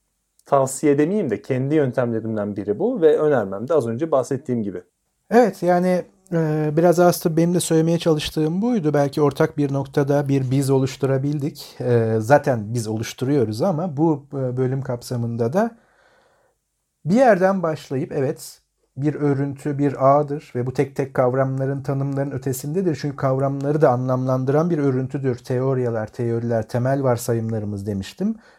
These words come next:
Speaker 2: Gerçekliğe ilişkin kaba anlamıyla ve en geniş anlamıyla.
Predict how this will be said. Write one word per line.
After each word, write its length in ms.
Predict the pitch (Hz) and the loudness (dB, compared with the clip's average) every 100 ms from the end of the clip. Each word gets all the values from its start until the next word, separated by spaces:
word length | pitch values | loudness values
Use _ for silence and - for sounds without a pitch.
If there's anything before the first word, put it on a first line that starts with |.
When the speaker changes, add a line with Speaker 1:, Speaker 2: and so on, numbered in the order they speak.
| - | 0
Speaker 2:
Gerçekliğe 640 | 135 120 - 113 120 120 117 | 2 2 0 -6 -2 -2 0
ilişkin 360 | 104 - 104 | -4 -8 -8
kaba 300 | 95 107 117 | -4 0 2
anlamıyla 460 | 107 101 104 117 175 | 0 -2 -4 -2 0
ve 80 | 120 | 2
en 200 | 131 117 | 0 0
geniş 280 | 107 98 | -2 -2
anlamıyla. 680 | 107 101 101 101 101 180 226 | -4 -4 -4 -2 -2 -2 -4